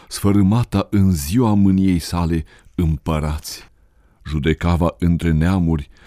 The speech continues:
va umple totul de ruini, va zdrobi capetele multora pe pământ. Din pârâu pe cale va bea, pentru aceasta va înălța capul. Lăudate voi, Doamne,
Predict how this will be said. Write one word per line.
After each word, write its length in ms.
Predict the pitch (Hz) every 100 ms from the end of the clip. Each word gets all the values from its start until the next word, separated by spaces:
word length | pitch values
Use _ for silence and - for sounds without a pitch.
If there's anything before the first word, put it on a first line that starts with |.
| -
va 260 | - 92 -
umple 600 | 123 127 110 98 101 - _ _
totul 640 | - 123 123 - 98 90 73
de 100 | 90
ruini, 480 | 80 78 76 69 69 - - -
va 180 | 90
zdrobi 400 | 101 - 101 98
capetele 600 | 104 113 104 98 95 92
multora 600 | 90 85 107 98 80 82
pe 180 | 78 85
pământ. 760 | 78 73 71 67 65 64 - - _ _ _ _
Din 320 | - 73 87 82
pârâu 580 | 92 87 78 101 95 82
pe 120 | - 82 -
cale 360 | - 95 92
va 200 | 80 76
bea, 340 | 65 71 65 65 _ _ _ _
pentru 320 | 73 80 78
aceasta 680 | 82 - 90 90 - 82 82 - _ -
va 340 | 67 73 85 -
înălța 720 | 90 87 85 87 - 98 101 -
capul. 680 | - 71 67 - 67 65 - _ _ _ _ _ _ _ _ _ _ - -
Lăudate 680 | 92 117 127 113 139 143 117
voi, 260 | 101 95 90
Doamne, 600 | 78 87 87 82 78